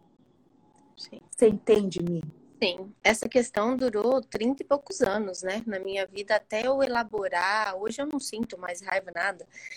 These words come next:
Speaker 1: da pessoa. Hoje eu entendi que eu precisava exatamente porque eu me acho muito incrível onde eu tô,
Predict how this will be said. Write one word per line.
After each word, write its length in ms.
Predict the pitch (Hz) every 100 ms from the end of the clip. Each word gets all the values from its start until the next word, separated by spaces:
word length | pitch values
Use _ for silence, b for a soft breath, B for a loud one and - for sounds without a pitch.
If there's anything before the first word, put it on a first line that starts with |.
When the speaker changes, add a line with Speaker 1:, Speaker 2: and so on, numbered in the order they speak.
| B -
Speaker 1:
da 160 | - 190
pessoa. 580 | - 202 - 156 160 - _ -
Hoje 200 | 180 202
eu 80 | 208
entendi 880 | 214 254 262 247 190 - 190 214 208
que 400 | - 196 185 180
eu 80 |
precisava 500 | 180 208 202 196 208
exatamente 800 | 202 208 247 349 302 190 226 -
porque 280 | - 226 -
eu 60 | 226
me 140 | 226
acho 240 | 233 -
muito 240 | 247 254 302
incrível 600 | 466 - 269 269 285 294
onde 280 | 381 415 392
eu 60 | 415
tô, 340 | - - -